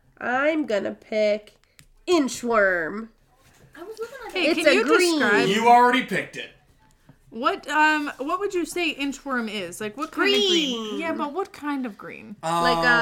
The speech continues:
Speaker 1: a
Speaker 4: Um,
Speaker 1: yellowy
Speaker 4: vibrant
Speaker 1: green.
Speaker 4: green.
Speaker 2: No, I'm,
Speaker 1: Yellowy
Speaker 2: I'm green. Yellowy
Speaker 1: green.
Speaker 2: green, tint of yellow, but
Speaker 3: Not to be confused with yellow green, but
Speaker 1: Yeah.
Speaker 3: it's more of a yellowy.
Speaker 1: It's not as much yellow. It's more green than yellow.
Speaker 3: Yeah.
Speaker 4: But it's also not a Granny Smith apple.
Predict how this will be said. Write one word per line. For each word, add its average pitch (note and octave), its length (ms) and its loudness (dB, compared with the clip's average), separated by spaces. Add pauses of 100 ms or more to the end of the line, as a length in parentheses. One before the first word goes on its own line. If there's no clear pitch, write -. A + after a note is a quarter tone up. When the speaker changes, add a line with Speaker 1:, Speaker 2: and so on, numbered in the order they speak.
(100)
Speaker 1:
a - 20 -4
Speaker 4:
Um, A3+ 200 -6
Speaker 1:
yellowy B3 460 0
Speaker 4:
vibrant F3+ 480 6
Speaker 1:
green. E4+ 120 0
Speaker 4:
green. F4 520 0
Speaker 2:
No, F4 60 -6
I'm, B4 560 -10
Speaker 1:
Yellowy C#4+ 360 -4
Speaker 2:
I'm B3 80 -8
green. C#4+ 260 -4
Yellowy D4 380 -4
Speaker 1:
green. - 20 -8 (300)
Speaker 2:
green, G#3+ 120 -20 (420)
tint A4 280 -20
of F#4 60 -12
yellow, C#4 460 -12
but - 180 -18
Speaker 3:
Not C#4 180 -2
to D4+ 40 -10
be D4 120 -2
confused C#4+ 480 -4
with A#3 240 -4
yellow G#3+ 480 -2
green, F3 360 -12
but G3+ 80 -10
Speaker 1:
Yeah. A3 160 2
Speaker 3:
it's - 80 -6
more C4 200 -2
of A#3 80 -4
a G#3+ 80 -2
yellowy. F#3+ 360 0
Speaker 1:
It's F#3 100 -2
not E4+ 300 6
as G4 140 -2
much D4+ 300 0
yellow. G3+ 260 -2
It's A#3 180 -4
more D#4 180 -2
green A#3+ 380 -6
than G3 180 -8
yellow. B2 460 -12 (100)
Speaker 3:
Yeah. F#3 400 -16 (960)
Speaker 4:
But G3+ 140 0
it's G3 100 -4
also A3+ 260 -4
not F3+ 160 -4
a - 20 -8
Granny C#3+ 300 -6
Smith B2+ 280 -10
apple. - 380 -14